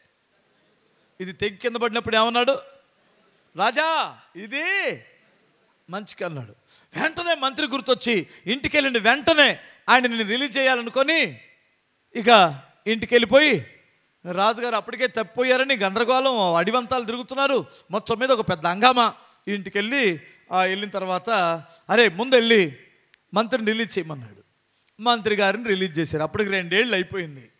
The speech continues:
రెండు సంవత్సరాలు. వచ్చిన తర్వాత మంత్రి, "నువ్వు, నువ్వు భలే మాట చెప్పావయ్యా, ఆ రోజు నా వేలు తెగిపోయినప్పుడు నువ్వు ఆ మాట అంటే నేను అపార్థం చేసుకొని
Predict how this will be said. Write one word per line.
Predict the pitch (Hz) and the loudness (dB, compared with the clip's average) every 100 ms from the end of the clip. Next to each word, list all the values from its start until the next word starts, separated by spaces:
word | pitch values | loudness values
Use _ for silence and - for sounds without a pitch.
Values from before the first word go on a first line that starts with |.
| _ | _
రెండు | 165 170 | -16 -14
సంవత్సరాలు. | 160 175 226 208 139 - _ _ _ _ _ _ _ _ - | -14 -10 -4 -4 -4 -14 _ _ _ _ _ _ _ _ -10
వచ్చిన | 180 208 | -8 -8
తర్వాత | 196 175 160 175 | -6 -4 -4 -4
మంత్రి, | 156 156 151 190 220 139 - _ _ - | -8 -8 -4 -2 -2 -6 -12 _ _ -16
"నువ్వు, | 160 151 _ 147 | -14 -14 _ -12
నువ్వు | 139 | -8
భలే | 143 151 | -6 -4
మాట | 156 139 139 143 | -6 -8 -10 -10
చెప్పావయ్యా, | 160 165 160 143 135 147 160 _ _ _ _ 147 | -10 -8 -6 -6 -8 -10 -14 _ _ _ _ -8
ఆ | |
రోజు | 151 175 190 | -4 -4 -4
నా | 185 165 151 135 127 120 _ | -2 -2 -4 -8 -14 -20 _
వేలు | _ 147 196 185 | _ -8 -8 -8
తెగిపోయినప్పుడు | - 170 175 185 165 - 160 | -10 -10 -8 -8 -8 -10 -10
నువ్వు | 156 151 | -8 -8
ఆ | 139 | -10
మాట | 131 143 175 | -10 -14 -14
అంటే | 156 170 | -14 -14
నేను | 156 139 | -14 -14
అపార్థం | 123 143 147 165 | -10 -10 -10 -12
చేసుకొని | 147 139 - 156 143 | -12 -14 -12 -12 -12